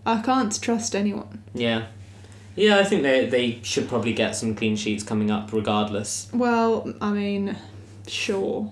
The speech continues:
Speaker 2: You gotta keep the faith, yo.
Speaker 1: Um, Alonso is now on four yellow cards.
Speaker 2: Yeah.
Speaker 1: One away from suspension. Imagine paying six point nine millions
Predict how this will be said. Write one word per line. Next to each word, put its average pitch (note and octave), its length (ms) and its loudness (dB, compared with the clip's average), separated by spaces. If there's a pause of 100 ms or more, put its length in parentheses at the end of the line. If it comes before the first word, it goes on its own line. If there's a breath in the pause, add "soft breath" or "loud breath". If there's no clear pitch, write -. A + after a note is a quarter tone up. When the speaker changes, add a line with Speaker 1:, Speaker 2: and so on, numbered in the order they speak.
(100)
Speaker 2:
You E3 160 0
gotta C#3 180 8
keep C#3 200 2
the A#2+ 60 -6
faith, A#2+ 400 2
yo. B2 240 4 (480 loud breath)
Speaker 1:
Um, B3 460 2
Alonso C4 800 4 (200)
is A3+ 200 2
now A3+ 420 6
on A3+ 200 4
four A3 240 4
yellow G#3 300 4
cards. C3+ 200 2
Speaker 2:
Yeah. A#2 240 4 (380)
Speaker 1:
One A3+ 340 4
away G#3+ 340 6
from G#3 220 2
suspension. G#3 800 -2 (220)
Imagine E4 360 4
paying D4 320 4
six A#3+ 240 0
point A#3+ 260 2
nine G#3+ 280 4
millions G#3 640 2